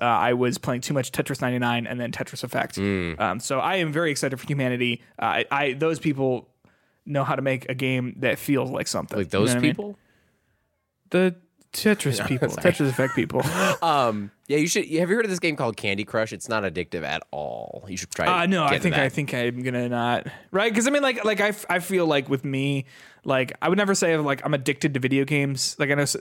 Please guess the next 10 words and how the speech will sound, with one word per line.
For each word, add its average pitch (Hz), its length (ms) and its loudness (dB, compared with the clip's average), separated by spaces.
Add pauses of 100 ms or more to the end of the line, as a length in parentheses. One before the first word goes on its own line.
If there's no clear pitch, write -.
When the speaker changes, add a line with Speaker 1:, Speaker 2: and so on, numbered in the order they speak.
Speaker 1:
some 151 140 -2
people 139 240 0
struggle 131 280 0
with 131 120 -4
that. 139 260 2
I've 143 100 0
never 143 140 0
really 131 180 2
had 131 320 -2
that, 143 300 0